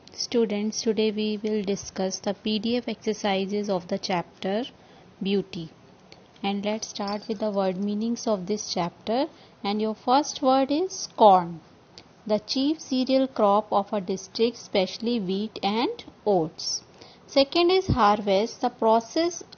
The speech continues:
or period of gathering in crops. Third is slying,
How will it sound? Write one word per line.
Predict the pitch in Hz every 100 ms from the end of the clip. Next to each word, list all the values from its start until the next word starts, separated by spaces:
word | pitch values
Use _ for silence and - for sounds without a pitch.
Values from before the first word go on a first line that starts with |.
| -
or | 226 233 277
period | - 285 269 262 262 254
of | 254 -
gathering | 208 202 185 214 220
in | 226 302 480 - - - - -
crops. | 220 165 139 - - - - - - - - -
Third | 285 311 339
is | 370 370 - - - - - - -
slying, | - - - 254 226 220 247